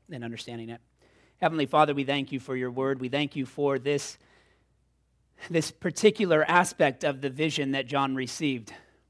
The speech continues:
for the glory that it shows us, this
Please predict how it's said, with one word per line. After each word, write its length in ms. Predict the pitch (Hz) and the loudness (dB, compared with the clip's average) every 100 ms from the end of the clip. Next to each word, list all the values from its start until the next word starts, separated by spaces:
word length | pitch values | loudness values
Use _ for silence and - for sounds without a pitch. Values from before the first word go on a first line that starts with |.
| _ _ _ _ _ _ _ | _ _ _ _ _ _ _
for 160 | 165 | -2
the 140 | 156 139 | 0 0
glory 500 | 143 160 190 185 156 | -2 2 8 8 8
that 180 | 147 | 4
it 200 | 147 143 | 2 -2
shows 400 | - 165 165 156 | -4 0 0 -2
us, 340 | 120 107 - - _ _ - | -8 -10 -14 -18 _ _ -8
this 320 | 147 147 - | -6 -6 -8